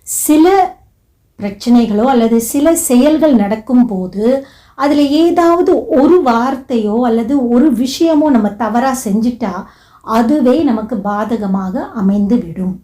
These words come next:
அப்படி இருக்கையில், "நான் நல்லவன்தான், ஆனால் இந்த விஷயத்தை நான் தவறாக செய்துவிட்டேன். அந்த பிரச்சனை நடக்கும்போது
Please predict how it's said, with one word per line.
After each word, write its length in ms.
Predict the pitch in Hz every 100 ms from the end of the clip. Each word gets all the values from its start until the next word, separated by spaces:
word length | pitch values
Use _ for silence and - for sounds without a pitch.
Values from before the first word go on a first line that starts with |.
| _ _ _ _ _
அப்படி 380 | _ 226 - 294
இருக்கையில், 600 | 262 233 240 202 185 220 254 254
"நான் 260 | 196 208 220
நல்லவன்தான், 640 | 202 285 339 285 220 196 277 -
ஆனால் 540 | - 247 240 226 302 285
இந்த 340 | 247 269 254
விஷயத்தை 480 | 233 226 254 247 311
நான் 240 | 269 208
தவறாக 480 | 202 196 202 202 214
செய்துவிட்டேன். 640 | 240 190 196 185 - 185 - -
அந்த 220 | 226 202
பிரச்சனை 400 | 196 202 - 302
நடக்கும்போது 760 | 302 247 233 247 208 196 285